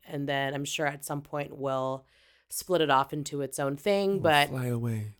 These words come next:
Speaker 1: Yes.
Speaker 2: Like the proud bird that it is.
Speaker 1: Oh my gosh. Okay, so the first <laughs> one is the Jock Whisperer with Mimi and Therese. Um, it's their take on sports, the, the intersection of sports, pop culture, and fashion. Super fun,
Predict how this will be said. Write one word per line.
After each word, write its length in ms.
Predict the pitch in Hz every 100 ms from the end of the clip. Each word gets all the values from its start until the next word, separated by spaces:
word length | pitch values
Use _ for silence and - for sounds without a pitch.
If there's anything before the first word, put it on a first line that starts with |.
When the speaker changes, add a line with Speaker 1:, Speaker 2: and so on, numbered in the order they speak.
| _ -
Speaker 1:
Yes. 380 | 156 113 -
Speaker 2:
Like 100 | 147
the 120 | - 101 _ -
proud 320 | 120 117 110
bird 260 | 113 110 104
that 120 | 104
it 120 | 104
is. 60 | 107 _
Speaker 1:
Oh 240 | 175 170 160
my 180 | 147 131
gosh. 400 | 120 113 - - -
Okay, 340 | 190 165 147
so 180 | 131 190
the 120 | 185
first 540 | 185 - 214 226 226 -
<laughs> 0 |
one 520 | 208 180 170 165 165 165 - _
is 180 | - 185
the 80 | 165
Jock 340 | 160 190 185 196
Whisperer 500 | 190 - 180 170 170
with 280 | 175 175
Mimi 280 | 190 185 185
and 100 | 180
Therese. 560 | - 180 160 160 156 - -
Um, 580 | 156 147 143 143 147 156 - - _ _ _
it's 160 | 185 -
their 160 | 180 175
take 280 | 175 185 175
on 120 | 165
sports, 720 | - - 185 190 196 - - -
the, 220 | 160 175 156
the 120 | 160
intersection 680 | - 247 269 262 226 220 214
of 100 | 196
sports, 520 | - - 180 170 190
pop 240 | - 180 180
culture, 340 | 170 165 175
and 140 | 165 156
fashion. 560 | 151 143 151 139 135 - _ _ _ -
Super 420 | - 277 277 277
fun, 560 | - 185 156 147 147